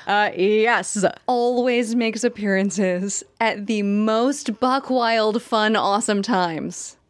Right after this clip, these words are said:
Speaker 1: Right? This is what, as soon as I read that, I was like, "I know this woman. I am friends with this woman. I love this woman."
Speaker 2: Just to be clear,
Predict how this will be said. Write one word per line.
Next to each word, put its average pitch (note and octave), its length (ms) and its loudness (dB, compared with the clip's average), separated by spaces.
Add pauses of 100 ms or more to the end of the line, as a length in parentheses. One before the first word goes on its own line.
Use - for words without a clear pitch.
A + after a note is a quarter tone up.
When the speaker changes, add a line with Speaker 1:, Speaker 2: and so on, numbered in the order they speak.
(140)
Speaker 1:
Right? G#3 440 0 (160)
This C4 160 0
is D4 140 0
what, D4+ 180 0
as A3+ 120 -2
soon A#3+ 140 0
as C4 60 0
I B3+ 100 2
read F3+ 200 2
that, E3 140 2
I D3 40 0
was D3 80 -4
like, D#3+ 140 -2
"I E3 140 0
know D#3+ 160 0
this - 180 -6
woman. C#3+ 340 -8 (300)
I E3 200 0
am D3+ 120 -4
friends E3 300 -2
with D#3+ 100 -8
this - 180 -10
woman. C#3+ 400 -6 (200)
I F3+ 100 0
love D#3+ 260 0
this D3 220 -6
woman." B2 340 -8 (760)
Speaker 2:
Just C4 220 -2
to C#4+ 60 -2
be C4 120 0
clear, G3 500 -4